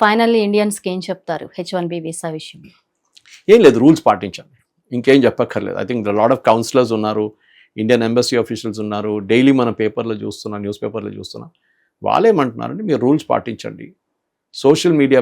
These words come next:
Speaker 2: బహ-, బిహేవియర్, కమ్యూనిజం బిహేవియర్, లెఫ్టిస్ట్ బిహేవియర్, మీకు అమెరికా వెళ్ళ-,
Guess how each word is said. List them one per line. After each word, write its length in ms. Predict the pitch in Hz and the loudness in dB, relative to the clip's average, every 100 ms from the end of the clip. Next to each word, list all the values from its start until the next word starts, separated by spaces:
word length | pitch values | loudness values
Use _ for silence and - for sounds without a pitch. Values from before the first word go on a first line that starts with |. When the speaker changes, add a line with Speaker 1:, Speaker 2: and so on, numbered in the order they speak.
| 117 | 2
Speaker 2:
బహ-, 220 | 110 113 110 | 0 -2 -2
బిహేవియర్, 480 | 113 117 113 139 - | 0 0 2 -2 -2
కమ్యూనిజం 440 | 110 123 135 120 120 110 | -2 0 -2 -2 -2 -2
బిహేవియర్, 360 | 104 104 117 107 | -2 -2 -2 -4
లెఫ్టిస్ట్ 360 | 110 - 135 117 | -6 -4 -4 -2
బిహేవియర్, 340 | 110 107 143 - _ _ _ _ _ 120 | -2 -2 -4 -10 _ _ _ _ _ -6
మీకు 160 | 113 110 | -2 0
అమెరికా 280 | 135 143 143 131 120 | 2 4 4 4 2
వెళ్ళ-, 340 | 127 139 - | 4 4 4